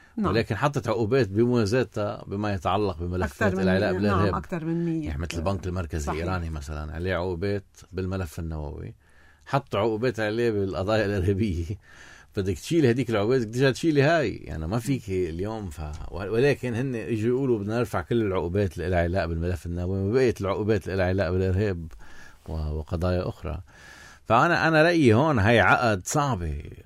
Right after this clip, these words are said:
Speaker 2: تفكيكها بشكل سريع. واللي سمعناه قبل هو إنه سنرى إعلان نوايا أو إعلان اتفاق مبادئ.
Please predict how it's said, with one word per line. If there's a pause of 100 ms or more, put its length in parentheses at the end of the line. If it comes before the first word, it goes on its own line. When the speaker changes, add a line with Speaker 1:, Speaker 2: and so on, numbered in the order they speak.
(120)
Speaker 2:
تفكيكها
بشكل
سريع.
واللي
سمعناه
قبل
هو
إنه
سنرى
إعلان
نوايا (380)
أو
إعلان
اتفاق
مبادئ.